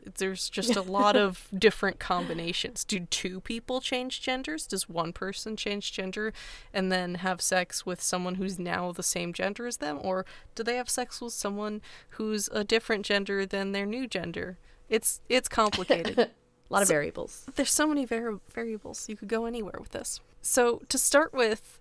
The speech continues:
Speaker 1: when I told you that we were doing gender swap, gender
Speaker 2: Mm-hmm.
Speaker 1: swapping, what, what were your first thoughts? What, what did you think?
Speaker 2: <laughs> I think my first thought was that I was annoyed that it was called gender swapping,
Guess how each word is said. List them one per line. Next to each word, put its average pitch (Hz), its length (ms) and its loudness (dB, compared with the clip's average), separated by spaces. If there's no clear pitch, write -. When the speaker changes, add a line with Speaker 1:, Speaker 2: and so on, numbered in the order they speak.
Speaker 1:
when 240 220 8
I 226 140 8
told 247 480 2
you 247 140 -2
that 226 160 2
we 208 140 2
were 202 140 2
doing 185 600 0
gender 170 400 -2
swap, 117 400 -2
gender 185 260 2
Speaker 2:
Mm-hmm. - 80 -2
Speaker 1:
swapping, - 400 -4
what, 196 300 -2
what 226 280 -4
were 311 80 2
your 269 180 2
first - 400 0
thoughts? - 520 -4
What, 208 280 2
what 220 140 2
did 226 180 -6
you 220 120 -4
think? - 420 -8
Speaker 2:
<laughs> - 180 -20
I - 720 4
think 453 200 4
my 415 140 8
first 220 320 4
thought 185 260 10
was 196 200 4
that 180 160 8
I 165 220 4
was 196 160 2
annoyed 170 380 6
that 165 100 2
it 165 120 2
was 165 220 -2
called 160 380 2
gender 165 400 2
swapping, 196 500 -2